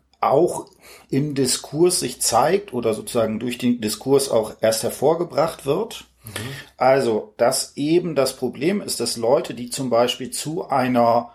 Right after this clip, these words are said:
Speaker 1: äh, diskriminierten Minderheit haben, bestimmte Formen der Reaktion, des Sprechens nicht haben, die andere sozusagen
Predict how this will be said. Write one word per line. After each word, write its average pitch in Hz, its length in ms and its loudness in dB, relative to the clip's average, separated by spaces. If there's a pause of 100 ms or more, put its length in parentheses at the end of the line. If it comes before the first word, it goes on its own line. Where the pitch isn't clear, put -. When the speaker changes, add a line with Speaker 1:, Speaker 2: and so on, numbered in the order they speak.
(500)
Speaker 1:
äh, 110 480 4 (160)
diskriminierten 131 960 -4
Minderheit 127 720 0
haben, 104 540 -2 (540)
bestimmte 190 720 0
Formen 160 540 0
der 127 220 2
Reaktion, 127 880 2
des 113 160 0
Sprechens - 1080 -4
nicht 143 380 0
haben, 165 400 0
die 120 180 -6
andere 165 460 2
sozusagen 127 800 0